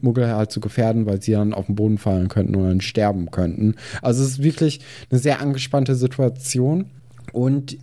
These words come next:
die, die Kinder, die kleine Truppe, die trifft dann am Waldrand, äh, auf Draco Malfoy. Und dieser ist recht entspannt. Und jetzt frage ich mich, Nadine, wie fin-, empfindest du diese Szene mit Draco?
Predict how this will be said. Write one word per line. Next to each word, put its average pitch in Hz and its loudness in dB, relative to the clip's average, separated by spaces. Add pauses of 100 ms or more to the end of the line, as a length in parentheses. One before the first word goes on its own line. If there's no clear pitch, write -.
(120)
die, 110 2
die - -12
Kinder, 170 0
die - -16
kleine 127 0
Truppe, 156 2 (460)
die 135 2
trifft - -2
dann 147 0
am 123 0
Waldrand, 139 -2 (120)
äh, 156 0
auf 147 0
Draco 151 0
Malfoy. 147 2 (640)
Und 123 0
dieser 147 0 (100)
ist - -4
recht 131 2
entspannt. 127 0
Und 113 -2
jetzt 131 2 (260)
frage - 0
ich 127 -4
mich, 95 -4
Nadine, 104 2 (480)
wie 170 0
fin-, - 0
empfindest 135 0
du 143 2
diese 123 2
Szene 127 0
mit 113 -4
Draco? 92 0